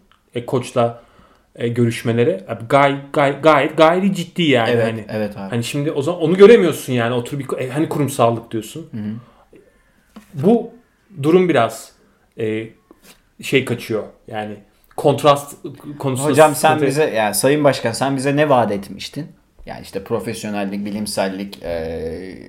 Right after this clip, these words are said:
Speaker 2: yani aile şirketi gibi yönetilen, işte gidelim şunu alalım şirketi ye-, kulübü yerine daha böyle hamlelerin ne olduğu belli,
Speaker 1: Belli.
Speaker 2: dört başı mamur işler yapacağız dedin. Ama ba-, geldiğimiz noktada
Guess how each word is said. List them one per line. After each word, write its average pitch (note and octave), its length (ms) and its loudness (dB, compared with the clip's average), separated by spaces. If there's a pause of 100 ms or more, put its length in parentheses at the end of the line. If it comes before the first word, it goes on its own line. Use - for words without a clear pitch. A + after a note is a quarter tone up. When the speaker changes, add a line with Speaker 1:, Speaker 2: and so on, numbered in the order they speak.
(120)
Speaker 2:
yani D#2 200 -12 (520)
aile B2+ 380 6
şirketi B2+ 460 -6
gibi A#2+ 160 -2
yönetilen, A#2 580 0
işte G2+ 200 -8
gidelim B2+ 380 0
şunu B2+ 200 -2
alalım G#2+ 460 0 (920)
şirketi A2+ 380 -8
ye-, F2+ 560 -8
kulübü A#2+ 280 -4
yerine A#2 540 0
daha B2+ 220 6
böyle A#2+ 220 4
hamlelerin A#2+ 540 0
ne A#2+ 60 2
olduğu A#2 400 0
belli, A2 80 -2
Speaker 1:
Belli. B2 180 4
Speaker 2:
dört B2 240 4
başı A#2 200 -6
mamur A#2 300 -2
işler G3+ 320 2
yapacağız A2 500 0
dedin. C#3 340 -4
Ama D3+ 460 0
ba-, C3 200 -2
geldiğimiz C3+ 440 -2
noktada A2+ 560 -4